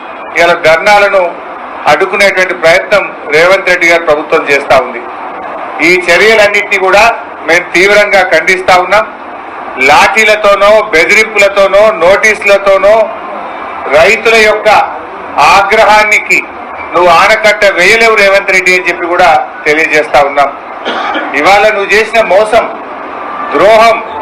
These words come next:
దాన్ని సరి చేసుకో తప్ప పోలీసులను, లాఠీలను, అక్రమ కేసులను పెట్టి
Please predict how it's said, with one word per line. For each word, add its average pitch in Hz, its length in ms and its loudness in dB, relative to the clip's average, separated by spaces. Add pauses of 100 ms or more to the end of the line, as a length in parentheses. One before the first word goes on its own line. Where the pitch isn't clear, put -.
(380)
దాన్ని 202 300 2
సరి 220 340 0
చేసుకో 208 220 -2
తప్ప 196 280 0 (680)
పోలీసులను, 208 720 2
లాఠీలను, 202 600 2
అక్రమ 202 440 2
కేసులను 196 460 -2
పెట్టి 180 440 0